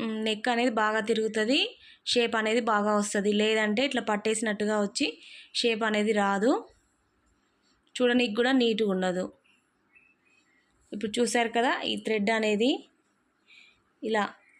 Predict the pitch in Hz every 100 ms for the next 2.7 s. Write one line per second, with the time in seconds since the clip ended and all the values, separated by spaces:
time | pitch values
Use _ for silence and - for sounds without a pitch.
0 | _ 220 214 214 220 220 220 - _ _
1 | _ 220 214 214 214 233 220 208 208 214
2 | 208 202 208 208 214 233 359